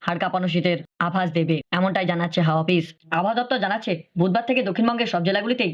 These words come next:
তাপমাত্রা প্রায় দুই থেকে তিন ডিগ্রি সেলসিয়াস কমতে পারে। নভেম্বরের শীতে তেমন প্রবলভাবে অনুভূত না হলেও ডিসেম্বরে ধীরে ধীরে শীতের প্রকোপ আরো বাড়বে। আবহাওয়া অফিসের পূর্বাভাস অনুযায়ী, দ্বিতীয় সপ্তাহ থেকে দক্ষিণবঙ্গে তাপমাত্রা হ্রাস আরো দ্রুত হবে। তবে আগামী এক সপ্তাহের জন্য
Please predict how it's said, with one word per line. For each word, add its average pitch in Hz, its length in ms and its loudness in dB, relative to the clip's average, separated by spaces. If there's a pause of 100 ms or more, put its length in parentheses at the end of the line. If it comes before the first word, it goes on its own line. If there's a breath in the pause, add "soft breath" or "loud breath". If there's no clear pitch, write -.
(180)
তাপমাত্রা 185 380 -2
প্রায় 190 240 -2
দুই 185 100 2
থেকে 214 160 0
তিন 190 160 2
ডিগ্রি 180 180 4
সেলসিয়াস 180 360 0
কমতে 165 220 2
পারে। 170 180 -2 (220)
নভেম্বরের 269 460 2
শীতে 233 180 -2
তেমন 226 280 -2 (160)
প্রবলভাবে 233 460 2
অনুভূত 190 340 0 (320)
না 180 160 6
হলেও 220 260 0 (260)
ডিসেম্বরে 185 400 2
ধীরে 180 200 2
ধীরে 196 160 0
শীতের 190 340 -2
প্রকোপ 185 260 -2 (180)
আরো 170 200 0
বাড়বে। 170 300 0 (340)
আবহাওয়া 233 240 -2
অফিসের 254 300 -2 (100)
পূর্বাভাস 196 420 0
অনুযায়ী, 220 280 2 (120)
দ্বিতীয় 180 240 2
সপ্তাহ 240 400 -2
থেকে 247 220 0 (260)
দক্ষিণবঙ্গে 220 520 2
তাপমাত্রা 202 440 -4 (340)
হ্রাস 190 300 -2 (180)
আরো 185 200 -2
দ্রুত 165 200 -2
হবে। 170 280 0 (140)
তবে 175 180 2
আগামী 202 360 -2
এক 208 220 -4
সপ্তাহের 240 360 0
জন্য 247 220 2